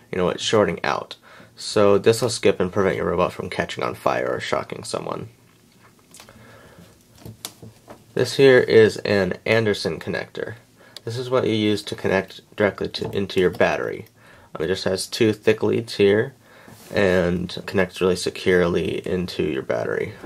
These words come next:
There are many ways to get power out of your power distribution board. There are eight forty amp WAGO connectors, twelve thirty amp WAGO connectors, a twelve volt WAGO connector, a twenty-four volt connector,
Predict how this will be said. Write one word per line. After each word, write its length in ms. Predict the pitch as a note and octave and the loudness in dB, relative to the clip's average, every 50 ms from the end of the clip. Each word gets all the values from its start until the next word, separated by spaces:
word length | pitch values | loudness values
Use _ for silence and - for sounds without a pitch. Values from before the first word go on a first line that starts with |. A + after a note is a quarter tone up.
| - - - - - _ _ | -16 -16 -16 -20 -20 _ _
There 140 | - - B2 | 0 2 2
are 40 | D3+ | 2
many 200 | F#3+ G#3+ G#3+ E3+ | 2 2 4 6
ways 240 | C#3 B2+ B2 A#2+ - | 6 6 6 4 0
to 80 | - | 0
get 180 | - A2+ F2+ - | 2 0 0 0
power 260 | - A2 G2+ F#2+ F#2 - | 0 0 0 0 0 -2
out 140 | - F#2+ F#2+ | -2 -2 -2
of 80 | F2+ | -2
your 100 | F#2 F2+ | -4 -4
power 260 | - - F#2+ G#2 G2+ | -2 -2 0 0 0
distribution 640 | F#2 F#2 F#2 - - - F2+ D#2+ - - - - - | 0 -2 -4 -4 -6 -6 -6 -6 -6 -6 -10 -10 -10
board. 260 | - - - - - - _ _ _ - - - - - - - | -8 -8 -10 -10 -12 -16 _ _ _ -20 -20 -20 -20 -14 -2 4
There 160 | A2 A2+ A2 | 6 6 6
are 120 | G2 E2 - - - _ - - | 6 2 -2 -8 -20 _ 0 2
eight 260 | C3+ D#3+ F3 - - | 2 2 2 -2 -8
forty 400 | - - - A#2 A2+ G#2+ G2 - | -4 2 4 6 6 4 2 -2
amp 300 | - G#2+ G2+ F#2+ F2+ - _ _ - | -2 -2 -2 -2 -4 -6 _ _ -6
WAGO 400 | G#2 G2+ G#2 G#2 G#2 G2+ G2 F#2 | 0 2 2 2 2 2 0 -2
connectors, 640 | F#2 - G2+ G2 F#2 F#2 - - B2+ C3 D3 D3+ - _ _ - - - - _ - | -2 -2 -2 -2 -2 -4 -2 -2 -2 -2 -2 -6 -10 _ _ -20 -20 -20 -20 _ -14
twelve 580 | - - - D#3 E3 E3 E3 D#3+ D3+ C#3+ C#3+ - | -4 2 4 6 8 8 8 6 6 4 -4 -10
thirty 360 | _ - F3 F3+ F3 E3 C3 | _ 2 4 4 4 4 2
amp 200 | G2 A2 G#2 - | 2 0 0 2
WAGO 300 | - G#2 G2 G2 F#2+ G2+ | 2 2 2 2 2 0
connectors, 720 | F#2+ - - G2 F#2 F2+ F#2 - - A2+ A#2 B2 C3+ C3+ - - - - - - - | -2 -2 -2 -4 -4 -4 -6 -4 0 0 0 0 -2 -4 -10 -20 -20 -20 -16 -6 -2
a 100 | G#2+ A2 | -2 -2
twelve 440 | - - - D3 D3 D3 D#3 D3 C#3+ | 0 0 2 4 6 6 6 4 4
volt 180 | D3 D3 - | 4 4 4
WAGO 260 | C#3+ C#3+ D3 C#3 C#3+ | 4 2 2 2 0
connector, 640 | C#3 C#3 - C#3+ C3 C3+ C3+ - - C#3 C#3 C#3 C#3 - - - - - | -2 0 0 2 2 2 0 0 -2 -2 0 -2 -6 -12 -18 -12 -10 -8
a 60 | - | -4
twenty-four 420 | - C3+ B2+ A#2 A#2 - D3+ D#3 D3+ | 0 0 0 0 2 6 6 6 8
volt 200 | D3 D3 C#3 - | 6 4 2 2
connector, 460 | - C#3+ C3+ C3+ C3 - B2+ C3 B2+ | 0 2 2 2 2 2 0 0 0